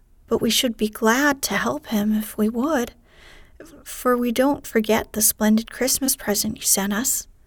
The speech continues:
Jo said eagerly. "Tut, tut, tut. That was the boy's affair. How is the poor woman?" "Oh, doing nicely, sir." And off went Jo,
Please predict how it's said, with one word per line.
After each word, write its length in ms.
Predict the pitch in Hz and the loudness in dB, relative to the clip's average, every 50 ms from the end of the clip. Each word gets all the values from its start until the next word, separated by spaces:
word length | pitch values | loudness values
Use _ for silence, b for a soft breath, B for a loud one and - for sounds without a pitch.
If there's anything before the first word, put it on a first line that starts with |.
| _ _ _ _ _ _ - | _ _ _ _ _ _ -4
Jo 240 | - 208 196 208 | -2 0 0 0
said 340 | 208 - - 202 202 202 208 - | 2 0 0 0 0 -2 -2 -2
eagerly. 600 | - 220 214 - 220 208 208 208 220 240 233 - - - - _ _ _ - _ - - - - - - | -2 -2 -2 -2 -2 0 0 0 -2 -4 -6 -12 -20 -20 -20 _ _ _ -20 _ -20 -20 -20 -18 -14 -10
"Tut, 260 | - - - - - | -8 -8 -8 -6 -6
tut, 240 | - 190 - - - | -4 -4 -6 -6 -4
tut. 240 | - 208 208 - - - B B B B B B B B B B B | -2 0 0 0 -2 -8 B B B B B B B B B B B
That 180 | - - - | -6 -6 -4
was 180 | - 170 180 - | -4 -2 -2 0
the 80 | 185 170 | -2 -2
boy's 380 | - - 190 196 202 190 190 | 0 2 4 4 6 4 4
affair. 520 | 185 180 - - 185 190 190 190 202 - - - - - - - - - - - - | 2 0 -2 0 2 2 2 2 0 -2 -8 -18 -20 -20 -20 -20 -20 -20 -20 -20 -16
How 220 | - - - 233 202 | -6 0 2 2 4
is 140 | 202 208 - | 4 2 0
the 60 | - | -2
poor 280 | - - - 208 202 | -2 0 2 4 4
woman?" 480 | 202 208 208 202 196 190 180 196 214 - - - - _ _ _ _ - _ _ - _ _ _ | 4 4 2 2 2 0 0 -2 -2 -6 -10 -20 -20 _ _ _ _ -20 _ _ -20 _ _ _
"Oh, 100 | - - | -20 -12
doing 300 | - 269 277 320 311 277 | -6 -4 -2 0 2 2
nicely, 400 | 240 240 269 285 - - - 208 | 2 2 0 0 0 0 -2 -2
sir." 400 | 202 - - - 202 202 226 262 - - - _ _ _ _ _ b b b b b b b b b b b b b b | -2 0 0 0 0 0 -2 -4 -6 -12 -20 _ _ _ _ _ b b b b b b b b b b b b b b
And 160 | 240 226 247 | 0 0 0
off 340 | 254 269 285 294 - - - | 0 -2 -2 -4 -6 -6 -4
went 240 | 240 240 240 - | -4 -4 -4 -4
Jo, 400 | - - - 190 190 202 196 214 | -4 -2 0 0 0 0 -2 -4